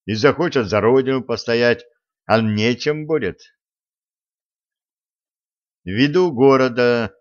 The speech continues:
сотни раджафовских лучников шарахнулись в сторону и на рысях умчались на север, через считанные минуты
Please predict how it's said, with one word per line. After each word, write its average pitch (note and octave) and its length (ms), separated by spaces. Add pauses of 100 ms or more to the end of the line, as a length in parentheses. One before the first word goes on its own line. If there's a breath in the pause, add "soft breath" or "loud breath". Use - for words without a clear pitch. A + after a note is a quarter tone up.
(520)
сотни C3+ 480
раджафовских A2 1000
лучников G2 760
шарахнулись F2 1120
в - 100
сторону B2 840 (640)
и F2+ 60
на G#2 120
рысях C#3+ 520
умчались A2 720
на F2 160
север, E2 720 (680)
через A2 320
считанные G2+ 640
минуты A2 600